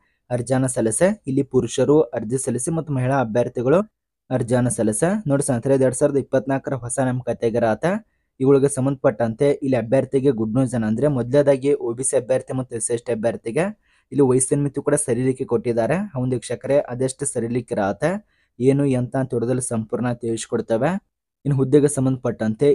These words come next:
ಇನ್ನೊಂದು ಗುಡ್ ನ್ಯೂಸ್ ಏನಂದ್ರೆ, ಇಲ್ಲಿ ಯಾವುದೇ ರೀತಿಯ ನಮಗೆ ಪರೀಕ್ಷೆ ಇರೋದಿಲ್ಲ, ದೈಹಿಕ ಪರೀಕ್ಷೆ ಇರೋದಿಲ್ಲ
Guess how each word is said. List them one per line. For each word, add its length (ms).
ಇನ್ನೊಂದು 360
ಗುಡ್ 200
ನ್ಯೂಸ್ 220
ಏನಂದ್ರೆ, 540
ಇಲ್ಲಿ 200
ಯಾವುದೇ 260
ರೀತಿಯ 240
ನಮಗೆ 260
ಪರೀಕ್ಷೆ 440
ಇರೋದಿಲ್ಲ, 360
ದೈಹಿಕ 380
ಪರೀಕ್ಷೆ 400
ಇರೋದಿಲ್ಲ 300